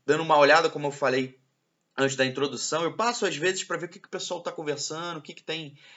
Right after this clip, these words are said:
é, às vezes pra gente ajudar. Eu vejo, eu sempre comento com al-, o link de alguns vídeos, o pessoal que tá começando, algumas dúvidas em relação a ca-, é, é, questão de oportunidade, né? Então eu, é, é, pelo menos ali, eu acho que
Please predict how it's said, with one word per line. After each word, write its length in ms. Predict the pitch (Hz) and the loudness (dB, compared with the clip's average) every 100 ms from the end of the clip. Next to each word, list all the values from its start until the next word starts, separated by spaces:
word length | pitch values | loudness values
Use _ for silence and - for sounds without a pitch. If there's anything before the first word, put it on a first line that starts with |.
| _ | _
é, 220 | 127 123 | -2 0
às 160 | 120 127 | 2 0
vezes 240 | 143 147 | -2 -2
pra 120 | 143 | -2
gente 240 | 131 143 143 | -2 -2 -4
ajudar. 520 | 131 120 117 151 151 | -4 0 6 8 8
Eu 80 | 135 | 6
vejo, 640 | 139 147 127 135 123 117 | 0 -4 -4 -4 -6 -6
eu 100 | 113 | -8
sempre 300 | 117 156 156 | -6 -6 -8
comento 520 | - 147 123 135 143 - | -6 -6 -4 -6 -6 -12
com 240 | 135 123 | -12 -6
al-, 220 | 120 117 - | -4 -6 -8
o 40 | 117 | -6
link 280 | 135 139 123 | -4 -6 -8
de 120 | 120 | -2
alguns 300 | 120 131 123 | -2 -2 -6
vídeos, 360 | 104 135 131 - | -6 -6 -6 -10
o 40 | |
pessoal 320 | 127 - 135 | -8 -6 -6
que 60 | - | -6
tá 80 | 123 | -8
começando, 600 | 131 120 104 - 139 131 | -8 -10 -8 -6 -4 -4
algumas 420 | 120 131 113 101 | -4 -4 -6 -6
dúvidas 580 | 127 156 135 120 110 - - _ | -6 -6 -6 -8 -10 -12 -18 _
em 60 | 117 | -6
relação 580 | 135 131 127 139 139 131 | -2 -2 -2 -2 -2 0
a 80 | |
ca-, 220 | 117 123 - | -2 -4 0
é, 220 | 120 110 - - | 2 4 2 -2
é, 420 | - 104 98 95 - - - - _ - | -4 -2 -2 -4 -6 -20 -20 -20 _ -6
questão 300 | 120 - 135 | -4 -2 -2
de 80 | 135 | -2
oportunidade, 1200 | 135 - - 120 113 156 170 156 139 127 120 113 - _ | -4 -10 -8 0 8 12 12 10 8 2 -4 -6 -12 _
né? 260 | 127 139 151 - - _ | 0 0 0 -6 -20 _
Então 340 | 214 226 226 | -4 -2 4
eu, 280 | 226 226 202 _ - - | 6 6 2 _ -12 -6
é, 460 | 113 123 139 139 135 | -2 0 4 6 6
é, 40 | |
pelo 260 | - 202 202 | 6 4 4
menos 280 | 214 226 202 | 0 0 2
ali, 180 | 202 | 4
eu 80 | 208 | 4
acho 160 | 208 - | 2 0
que 300 | 214 196 | -4 -6